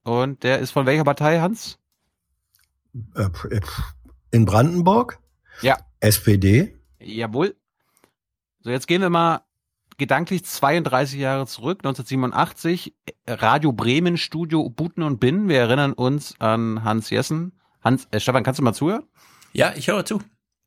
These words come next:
Speaker 1: Ja, es ist ablenkend.
Speaker 3: Was?
Speaker 1: Und
Speaker 3: Was genau?
Speaker 1: respektlos.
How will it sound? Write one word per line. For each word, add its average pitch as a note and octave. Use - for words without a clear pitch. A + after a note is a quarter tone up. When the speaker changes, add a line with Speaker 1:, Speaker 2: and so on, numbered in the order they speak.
Speaker 1:
Ja, -
es -
ist -
ablenkend. G2
Speaker 3:
Was? G2
Speaker 1:
Und -
Speaker 3:
Was A2
genau? A2
Speaker 1:
respektlos. -